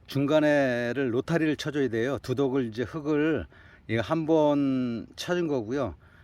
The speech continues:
아, 흙을 올려줘야 됩니다. 흙을 올려주면은, 아, 풀 같은 것도 이제 김매, 옛날에 김매 주는 거랑 같은 원리죠. 아, 중간에 로타리가 쭉 지나가면서 흙을 올려주면은, 아, 이게 파가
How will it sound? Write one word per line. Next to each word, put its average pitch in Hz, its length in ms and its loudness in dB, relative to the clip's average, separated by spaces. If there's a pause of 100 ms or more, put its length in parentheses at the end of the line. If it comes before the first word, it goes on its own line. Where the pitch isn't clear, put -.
(120)
아, 90 120 -6
흙을 170 500 0
올려줘야 151 560 6
됩니다. 90 420 -6 (160)
흙을 135 220 -4
올려주면은, 117 720 -2 (500)
아, 87 340 -6
풀 160 160 -6
같은 135 260 -2
것도 139 420 -4
이제 92 400 -6
김매, 151 380 2
옛날에 151 400 2
김매 135 360 2
주는 120 260 -2
거랑 120 200 -2
같은 101 600 -6
원리죠. 87 520 -8 (480)
아, 85 240 -6
중간에 117 380 -4
로타리가 110 360 0
쭉 123 440 -4
지나가면서 107 800 -4 (380)
흙을 131 260 -2
올려주면은, 104 800 -4 (440)
아, 73 420 -10
이게 92 260 -8
파가 120 520 -4